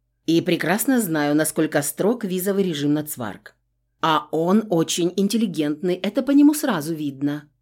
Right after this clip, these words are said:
Да и к тому же браки с людьми хоть и редкость, но правительством активно поддерживаются».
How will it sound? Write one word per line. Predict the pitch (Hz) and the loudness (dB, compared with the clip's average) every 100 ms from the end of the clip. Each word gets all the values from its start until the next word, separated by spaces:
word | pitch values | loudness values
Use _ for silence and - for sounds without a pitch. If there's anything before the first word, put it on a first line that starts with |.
| _ - | _ -10
Да | 156 170 | 0 2
и | 156 | 2
к | |
тому | - 151 170 226 | -2 0 0 2
же | 220 | 2
браки | 208 262 285 | 2 2 0
с | 240 233 | -2 -2
людьми | 196 233 240 | 2 4 6
хоть | 233 214 | 4 0
и | - 214 | 0 0
редкость, | 320 320 147 135 - - _ _ _ | 0 -2 -6 -6 -8 -14 _ _ _
но | 160 170 | -2 -2
правительством | - 226 214 208 226 - 254 247 | 0 0 0 0 -4 0 0 0
активно | 262 - 185 156 175 | -4 -6 -6 -2 -2
поддерживаются». | 175 202 135 123 117 120 120 120 - 120 | -2 -4 -4 -6 -6 -6 -6 -6 -6 -8